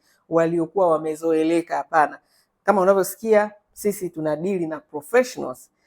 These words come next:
Eh, huu mwongozo hata dada traditional una uwezo kabisa wa kuchukua, ukaupitia,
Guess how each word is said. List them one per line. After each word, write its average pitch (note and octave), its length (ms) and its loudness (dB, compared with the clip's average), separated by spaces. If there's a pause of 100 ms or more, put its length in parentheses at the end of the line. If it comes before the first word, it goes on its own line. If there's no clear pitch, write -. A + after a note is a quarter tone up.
(280)
Eh, F#3+ 360 0
huu A3 160 2
mwongozo G3 560 4
hata G#3+ 260 -4
dada G#3+ 220 -6
traditional F#3 680 -10
una F3 180 -4
uwezo G#3+ 360 2
kabisa F#3 440 -10 (340)
wa F3 140 4
kuchukua, F#3 760 -2
ukaupitia, F3+ 1080 -4